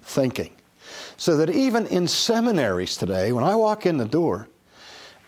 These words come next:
I find that the majority of students who walk in the door in the seminary today have already been convinced by the secular world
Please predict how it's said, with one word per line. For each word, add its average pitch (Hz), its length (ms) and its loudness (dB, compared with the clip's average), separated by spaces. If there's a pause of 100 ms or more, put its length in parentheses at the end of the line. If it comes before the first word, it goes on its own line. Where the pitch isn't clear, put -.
I 185 180 4
find 160 380 2
that 127 140 -2
the 117 80 2
majority 226 640 2
of - 80 -2
students 123 460 0
who 120 120 0
walk 208 400 2
in 202 80 2
the 185 100 2
door 156 220 2
in 143 60 0
the 135 60 -2
seminary 139 460 0
today 110 440 0 (400)
have 117 160 2
already 214 380 4
been 175 240 0
convinced 175 560 2
by 143 140 4
the 117 120 0
secular 107 520 0
world 110 540 -4